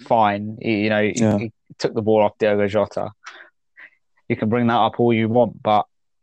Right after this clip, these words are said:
Speaker 1: at the end of the day, he's gonna get you those goals. And where it matters, he'll be, you know,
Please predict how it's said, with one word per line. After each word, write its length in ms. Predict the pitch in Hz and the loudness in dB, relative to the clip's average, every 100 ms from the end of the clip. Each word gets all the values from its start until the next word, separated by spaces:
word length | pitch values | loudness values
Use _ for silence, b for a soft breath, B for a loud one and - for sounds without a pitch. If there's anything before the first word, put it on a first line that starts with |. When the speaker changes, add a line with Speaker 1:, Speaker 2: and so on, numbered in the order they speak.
| _ _ _ _ | _ _ _ _
Speaker 1:
at 80 | 127 | -4
the 140 | 113 | -2
end 160 | 123 127 | 0 0
of 80 | 110 | 0
the 80 | 104 | 0
day, 400 | 120 107 101 - | 0 2 0 -4
he's 220 | 113 110 | -4 -4
gonna 200 | - 120 | -2 -2
get 160 | 107 113 | -2 -4
you 140 | 101 104 | -4 -2
those 280 | 104 101 | -2 -2
goals. 540 | 95 104 95 95 - - _ _ 104 | 0 0 0 -4 -12 -20 _ _ -10
And 320 | 98 95 - _ - _ | -8 -8 -12 _ -20 _
where 380 | 113 113 120 113 | -4 0 2 0
it 80 | 98 | 0
matters, 340 | 113 95 92 | -2 -2 -6
he'll 200 | - 104 | -8 -8
be, 320 | 98 95 95 98 | -6 -6 -6 -8
you 120 | 107 | -8
know, 240 | 101 98 | -8 -8